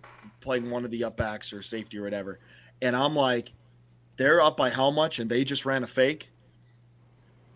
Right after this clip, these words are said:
if he was close to the sideline, I probably would have made sure I tattooed him too. I'm not saying it was right.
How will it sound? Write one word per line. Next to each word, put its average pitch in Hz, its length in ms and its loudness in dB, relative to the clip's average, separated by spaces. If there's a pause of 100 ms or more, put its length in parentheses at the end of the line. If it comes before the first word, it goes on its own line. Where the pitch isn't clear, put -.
(640)
if 156 160 0
he 165 80 0
was 147 160 0
close 196 340 10
to 190 60 2
the 185 100 6
sideline, 165 680 8
I 139 60 0
probably 139 340 6
would 131 200 -2
have 123 80 -2
made 120 220 -4
sure 123 200 -4
I 104 80 -6
tattooed 107 500 -10
him 92 100 -18
too. 82 240 -16 (640)
I'm 147 180 0
not 156 240 6
saying 170 300 6
it 170 140 4
was 165 180 2
right. 131 360 4